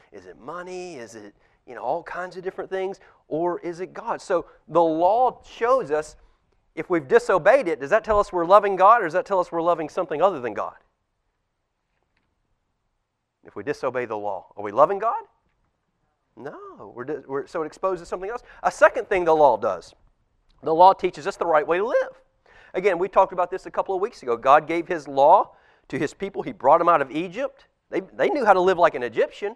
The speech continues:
even though they weren't Egyptian. That's just the culture they'd been in. But no, no, no, no, no. They, they, they worshiped other gods. As I'm bringing you out and I'm bringing you to Mount Sinai, I need to,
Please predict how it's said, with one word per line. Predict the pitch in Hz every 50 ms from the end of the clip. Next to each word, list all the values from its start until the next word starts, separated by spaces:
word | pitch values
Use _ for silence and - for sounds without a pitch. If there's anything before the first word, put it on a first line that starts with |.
| -
even | - 135 135 127
though | 123 117
they | 110 98
weren't | 107 117 104 98 92
Egyptian. | 131 214 240 - 156 120
That's | 143 - -
just | 196 -
the | - 156
culture | - - 170 165 - -
they'd | 151 151 151 139 -
been | 214 277 285
in. | 240 165 - - _ - - _ _ _ _ _
But | - 180
no, | 175 185 202 254 294 285 254
no, | 233 220
no, | 208 202 196
no, | 208 226
no. | 247 262 262 240
They, | 170 160 214 220
they, | 156 180 233 277
they | 233 147 156 220
worshiped | 262 381 359 - - 196 151 -
other | 156 127 120
gods. | 117 131 180 240 277 254 196 135 - _ _ _ _ _ - -
As | 104 120 131
I'm | 202 240 226 175
bringing | 196 202 196 185 185 175
you | 165 170 160 160
out | 196 254
and | 226 180
I'm | 196 185
bringing | 160 180 180 170 170 143
you | 147
to | 139 131
Mount | 135 135 135 131
Sinai, | - 180 180 233 254 220 165
I | 143 127 120 123 123 156
need | 226 247 233 180
to, | 131 120